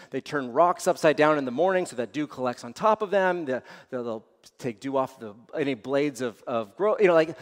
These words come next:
like, th-, they have lots of ways that they come up with water. This is one of the ways. Most people don't know what it looks like.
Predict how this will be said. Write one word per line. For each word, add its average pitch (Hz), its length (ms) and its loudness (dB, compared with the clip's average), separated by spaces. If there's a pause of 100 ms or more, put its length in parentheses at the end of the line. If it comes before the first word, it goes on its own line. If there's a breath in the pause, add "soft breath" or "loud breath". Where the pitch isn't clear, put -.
like, 175 160 0
th-, 202 120 -2
they 202 100 8
have 175 280 4
lots 220 240 6
of 175 80 -2
ways 180 240 2
that 151 140 -8
they 156 100 4
come 170 160 0
up 156 140 4
with 147 160 -6
water. 139 420 4
This 180 160 -4
is 151 100 -8
one 165 160 0
of 147 120 -2
the 143 60 -6
ways. 110 280 -6 (380 soft breath)
Most 247 240 6
people 254 200 0
don't 214 200 2
know 190 80 6
what 185 100 2
it 170 60 6
looks 160 200 0
like. 95 180 -10